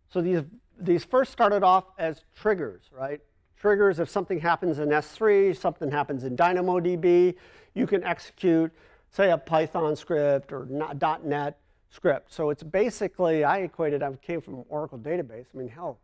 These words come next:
databases have triggers forever, right? Something happens on a table and you fire off something. Why not have it for the application space? So now we have triggers. And then you can also, we extended it using our A P I gateway,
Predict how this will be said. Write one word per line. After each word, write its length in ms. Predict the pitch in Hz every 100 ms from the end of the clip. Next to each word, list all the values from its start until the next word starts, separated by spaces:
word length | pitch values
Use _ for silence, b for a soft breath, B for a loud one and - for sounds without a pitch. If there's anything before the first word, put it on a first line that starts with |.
| 151
databases 460 | 196 190 151 180
have 160 | 143 113
triggers 360 | _ 190 175 -
forever, 440 | 151 160 233 131
right? 300 | 135 175 180
Something 280 | - 214 196
happens 320 | 175 214 190
on 100 | 180
a 60 | 156
table 400 | 185 220 247 233
and 100 | 180
you 80 |
fire 360 | 139 - 185 196
off 180 | 190 170
something. 320 | 226 226 147
Why 160 | 151 208
not 160 | 202
have 160 | 180 214
it 80 | 196
for 160 | 220
the 100 | 180
application 560 | 196 - - 226 - 143
space? 380 | - - - _ _ _ _ _ _ _ _ _ _ _ _
So 120 | -
now 200 | 196 196 240
we 100 | 214
have 180 | 214
triggers. 480 | 214 208 202 131 - _ _ -
And 160 | 165
then 240 | 196 208 170
you 160 | 185
can 140 | 185 196
also, 320 | 233 247 196
we 120 | 175
extended 480 | 160 - 254 233 165
it 140 | 165 170
using 280 | 160 165 160
our 120 | 151
A 100 | 160
P 200 | 156 170
I 100 | 143
gateway, 680 | 139 175 202 135 113 135